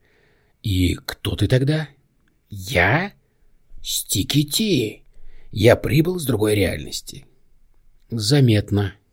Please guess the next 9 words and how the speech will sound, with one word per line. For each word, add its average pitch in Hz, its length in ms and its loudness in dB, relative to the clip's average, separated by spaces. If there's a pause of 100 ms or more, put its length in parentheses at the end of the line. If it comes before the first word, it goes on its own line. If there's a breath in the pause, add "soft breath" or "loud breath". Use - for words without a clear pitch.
(300)
проговорил 98 480 6
Саша. - 420 -2 (640)
«И 104 80 0
что 123 440 0
же 113 120 0
тебе 95 300 0
надо 98 200 4
от 95 120 -2
меня, 98 360 4